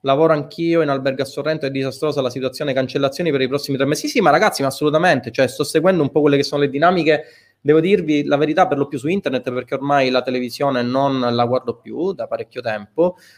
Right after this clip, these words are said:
ma, eh, la situazione è questa, ragazzi, soprattutto in Italia. Ora, eh, notate a-, anche come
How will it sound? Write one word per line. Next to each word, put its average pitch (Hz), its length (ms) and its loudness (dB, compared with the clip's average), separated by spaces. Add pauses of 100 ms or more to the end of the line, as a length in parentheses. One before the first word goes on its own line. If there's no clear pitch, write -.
(180)
ma, 160 800 4
eh, 151 40 4
la 151 80 6
situazione 160 400 0
è - 60 -14
questa, 135 300 2
ragazzi, 113 500 -6 (140)
soprattutto 143 440 -4
in 143 60 -2
Italia. 151 600 4
Ora, 135 320 4 (320)
eh, 151 140 2
notate 190 360 2
a-, 185 160 4
anche 202 340 2
come 180 500 4